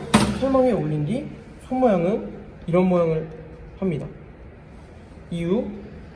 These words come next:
마우스의 왼쪽 볼과 오른쪽 귀 안쪽으로 손을 위치시킵니다. 이때 레터와 마찬가지로 머리 쪽 살과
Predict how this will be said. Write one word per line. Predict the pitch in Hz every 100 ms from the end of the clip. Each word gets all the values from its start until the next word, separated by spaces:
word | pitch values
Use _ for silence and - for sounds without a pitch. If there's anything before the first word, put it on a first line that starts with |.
| - 160
마우스의 | 170 175 165 175 254 - - - -
왼쪽 | 175 190 240 -
볼과 | 160 151 175 135 - - - - - - - - - - - - - - - - - - - -
오른쪽 | 190 196 240 480 - - - - - - - - -
귀 | - 208 220
안쪽으로 | 170 175 269 185 190 175 143 - - -
손을 | 247 247 160
위치시킵니다. | 143 - - 196 147 131 - - - - - - - -
이때 | 180 156 240 294 - - - - - -
레터와 | 226 302 220
마찬가지로 | 175 247 240 190 170 180 180
머리 | 131 151 208
쪽 | - 247 - - -
살과 | - 220 202 233 -